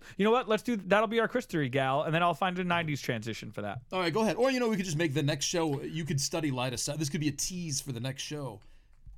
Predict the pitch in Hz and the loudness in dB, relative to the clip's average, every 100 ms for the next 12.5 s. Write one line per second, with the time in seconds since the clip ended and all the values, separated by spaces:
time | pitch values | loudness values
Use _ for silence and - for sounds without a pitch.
0 | - 127 143 139 135 135 135 139 127 131 | -4 2 4 6 4 2 2 2 4 4
1 | 139 131 202 185 170 165 147 143 131 120 | 4 4 6 6 8 6 6 4 2 0
2 | - - - 143 120 101 110 120 139 147 | -6 -12 -12 -8 -6 -6 -8 -10 -6 -4
3 | 156 143 135 131 117 110 135 107 90 - | 0 2 2 2 0 -4 -6 -8 -10 -12
4 | 90 92 - - - - - - - - | -14 -20 -20 -20 -20 -20 -20 -20 -20 -20
5 | - - _ _ _ _ 151 147 139 127 | -20 -20 _ _ _ _ -2 0 0 -2
6 | 185 131 - - - 143 143 135 131 117 | -6 -6 -10 -20 -20 -2 0 2 0 0
7 | 117 110 107 104 - 95 92 - - - | 0 -2 -4 -4 -4 -6 -8 -16 -18 -12
8 | 104 98 117 113 113 104 104 104 - - | -8 -4 -2 -2 -2 -6 -4 -6 -6 -4
9 | 269 285 180 - 175 165 143 147 143 135 | 2 2 2 0 2 2 4 4 2 -2
10 | 117 107 120 123 113 139 - 104 98 120 | -6 -8 -12 -8 -6 -4 -4 -6 -8 -8
11 | 113 117 127 95 90 95 101 110 104 107 | -6 -4 -4 -6 -8 -10 -10 -10 -10 -8
12 | 120 107 90 104 | -8 -8 -8 -4